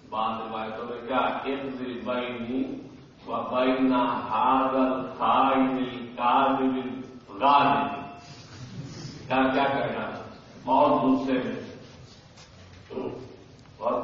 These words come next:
ٹوٹے ہوئے تھے جسے کہتے ہیں، لیکن کوئی صاحب اعتراض بات نہیں۔ بھائی جب وہ چچا ہے تو باپ کے درجے میں ہے، بیٹے کی طرف سے کسی حرکت سے اگر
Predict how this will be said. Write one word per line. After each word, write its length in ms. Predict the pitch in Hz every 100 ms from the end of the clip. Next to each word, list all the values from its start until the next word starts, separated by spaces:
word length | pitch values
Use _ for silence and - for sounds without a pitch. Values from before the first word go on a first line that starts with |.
| 123
ٹوٹے 280 | 131 143 135
ہوئے 260 | - -
تھے 260 | - - -
جسے 140 | -
کہتے 420 | 120 - - -
ہیں، 140 | - - - - - - - - - 131 - - - - - - - - - - - - - - 151 147 139 - - 185 175 - 160 - 135 131 135 139 - - - - - - - -
لیکن 340 | - - - -
کوئی 180 | - -
صاحب 160 | -
اعتراض 600 | - - - - - 127 123
بات 360 | 120 - 110
نہیں۔ 280 | 101 98 - - - - - - - - - - - - - - - - -
بھائی 220 | 120 131
جب 220 | 131 254 262
وہ 60 | -
چچا 380 | 233 - 262 -
ہے 280 | 262 262 -
تو 60 | -
باپ 340 | - - - 131
کے 60 | 120
درجے 300 | 123 - 120 113
میں 100 | 110
ہے، 80 | 110 -
بیٹے 320 | 110 - 131
کی 220 | 117 127
طرف 300 | 131 120 117
سے 80 | 123
کسی 360 | 120 - 110 127
حرکت 400 | 107 107 127 -
سے 60 |
اگر 200 | 123 113